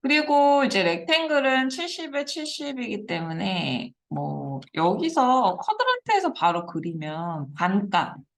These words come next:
그러니까 칠십오의 반이면 삼십오, 뭐 이렇게 그릴 수도 있겠죠. 그냥 라인으로 칠십, 칠십, 칠십,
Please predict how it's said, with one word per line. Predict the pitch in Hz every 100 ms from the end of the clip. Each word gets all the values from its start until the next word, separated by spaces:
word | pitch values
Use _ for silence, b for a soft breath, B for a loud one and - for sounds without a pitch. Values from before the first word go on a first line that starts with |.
| _ -
그러니까 | 208
칠십오의 | 349 359 359 349 294 254 247
반이면 | 165 165 165 175
삼십오, | - 403 - 196 170 - -
뭐 | 214
이렇게 | 262 330 262
그릴 | 254 175
수도 | 180 - -
있겠죠. | 135 135 - 180 147 160 - _ _ _ _ _
그냥 | - 151 139
라인으로 | 143 151 208 226 165 156 170
칠십, | 147 - 254 - 262 285 - _ _ _ _ _ _
칠십, | - 202 202 - 226 247 - _ _ _ _ _ _ _
칠십, | 160 180 - 220 -